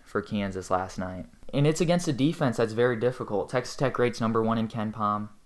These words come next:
and Kansas has a great defense too, where they also are sixth in KenPom in defensive efficiency.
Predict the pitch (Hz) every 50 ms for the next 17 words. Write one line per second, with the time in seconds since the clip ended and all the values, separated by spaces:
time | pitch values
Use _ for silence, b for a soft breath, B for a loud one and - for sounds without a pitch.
0 | - - - - 110 107 - 131 143 143 143 156 143 127 127 139 135 131 117 123
1 | 131 131 139 120 104 - - - 147 139 123 117 113 107 113 120 117 120 135 135
2 | - 113 110 104 101 - b b b b b b b b - 113 - - - 139
3 | 151 - - 98 92 - - 90 90 - - - - - - - - - - -
4 | - - - - - - - - - - - - - - - -